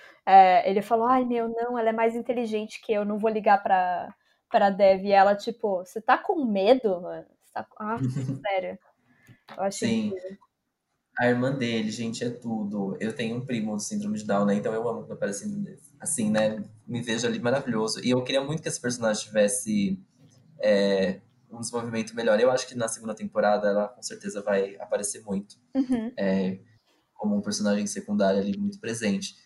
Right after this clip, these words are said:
Speaker 2: Mas é a melhor parte do Paxton, é isso mesmo. Apesar de que eu acho que o Paxton é que falta algo ali, falta algo mais sobre ele.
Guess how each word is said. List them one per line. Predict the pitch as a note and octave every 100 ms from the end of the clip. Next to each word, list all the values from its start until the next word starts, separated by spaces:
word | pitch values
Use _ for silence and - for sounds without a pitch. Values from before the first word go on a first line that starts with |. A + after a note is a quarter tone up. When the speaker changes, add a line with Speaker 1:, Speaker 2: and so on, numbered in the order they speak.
| _
Speaker 2:
Mas | A2 A2+
é | A#2+
a | A#2+
melhor | A#2+ B2+
parte | C#3+ B2 A#2+
do | A#2+
Paxton, | A2+ A2 - A#2
é |
isso | A2+ -
mesmo. | B2+ G#2 G#2
Apesar | A2+ A2 A#2+ A#2
de | A2
que | -
eu | A#2+
acho | A#2+ -
que | B2+
o |
Paxton | A#2+ A#2 - - A#2+ A#2+ -
é | -
que | -
falta | - F#3+ F3+
algo | C3 G#2+ G#2+
ali, | G#2+ G2 F#2
falta | A2 A2+
algo | A#2+ -
mais | B2 G2+ G2+
sobre | - A2+ G#2
ele. | F#2+ G#2 F3